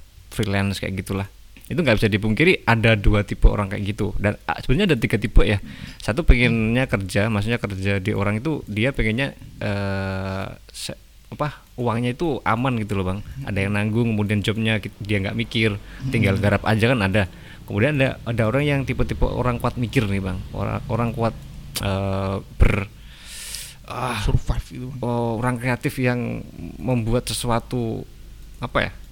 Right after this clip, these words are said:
Speaker 1: inovasi gitulah, inovasi. Dia bisnisnya freelan-, freelance lah, kayak gitu ya. Soalnya efisien di waktu, efisien di anu juga. Kemudian, kemudian ada yang terakhir nih, Bang, satu lagi,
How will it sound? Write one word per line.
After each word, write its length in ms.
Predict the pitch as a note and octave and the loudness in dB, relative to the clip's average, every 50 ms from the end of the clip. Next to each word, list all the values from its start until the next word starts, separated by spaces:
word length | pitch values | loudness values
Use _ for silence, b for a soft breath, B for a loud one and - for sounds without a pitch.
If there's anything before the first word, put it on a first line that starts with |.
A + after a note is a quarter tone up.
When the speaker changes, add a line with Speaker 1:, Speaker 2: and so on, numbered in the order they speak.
| - - | -14 -6
Speaker 1:
inovasi 640 | - A2+ B2 A#2+ - G#2+ B2 - - F3+ D#3 B2+ | -4 -2 -2 0 0 0 0 0 0 2 2 2
gitulah, 340 | A#2+ C3+ B2 G#2+ D2 G2 G#2+ - | 2 2 2 0 0 -2 -4 -8
inovasi. 420 | - G#2+ G#2 G2+ G#2+ G#2 G2 - G#2+ | -8 -6 -6 -4 -2 -4 -2 -2 -4
Dia 200 | G2+ C3 E3+ F3 | -2 -2 -2 0
bisnisnya 320 | C3+ A2 G#2 A#2 C3+ C#3+ | 0 -2 -2 -2 -2 -4
freelan-, 340 | - - G#2 - G#2+ G#2 - - - | -2 -4 -4 -6 -6 -8 -10 -14 -16
freelance 460 | - - G#2+ G2+ F#2+ G2 G#2 G2 F#2 | -12 -10 -6 -4 -2 -2 -2 -2 -4
lah, 160 | G2 F#2+ F#2+ - - - - - - - | -6 -8 -8 -10 -12 -16 -18 -18 -16 -10
kayak 160 | - G#2+ G2 G2 | -8 -8 -6 -6
gitu 180 | G2+ - - G2+ | -6 -6 -4 -6
ya. 120 | G#2+ - - - - - - - - - - - - - - - - | -6 -6 -8 -10 -18 -18 -18 -18 -18 -18 -18 -18 -18 -16 -16 -16 -12
Soalnya 520 | - - A#2 G#2 G#2+ C3 E3 F3+ C3+ F2+ - - - | -6 -2 0 0 2 2 2 0 0 -2 -6 -10 -4
efisien 320 | - A#2 - - - A#2 G2+ | -2 -2 0 0 0 0 2
di 60 | A2 | 2
waktu, 260 | G2 F#2+ G2+ G#2+ D3 | 2 0 0 0 -2
efisien 320 | A#2+ A#2 - A2 G2 G#2+ G2+ | -2 -2 -4 -4 -4 -4 -2
di 80 | F#2+ | -2
anu 120 | G2+ F#2+ G2 | -2 -2 -2
juga. 300 | F#2+ G#2+ G2+ - - - B B B B B B B | -4 -4 -6 -6 -6 -8 B B B B B B B
Kemudian, 300 | B - B2 D3+ F3+ D#3 - | B 0 0 2 2 0 -2
kemudian 300 | - C3 C3 C3+ F#3 G3 D#3+ | -2 0 2 4 4 4 6
ada 260 | B2 B2+ B2+ B2 - - | 6 6 6 6 4 2
yang 120 | - B2 | 0 0
terakhir 220 | A2+ D#3 C3+ C#3 C#3+ | 2 2 2 2 2
nih, 80 | B2+ | 4
Bang, 160 | G2 G2 F#2 F2+ | 4 2 2 2
satu 180 | - F#2 G2+ | 0 -2 0
lagi, 320 | F#2+ F#2+ F#2+ F#2 G2 F#2+ | 0 0 0 0 -2 -4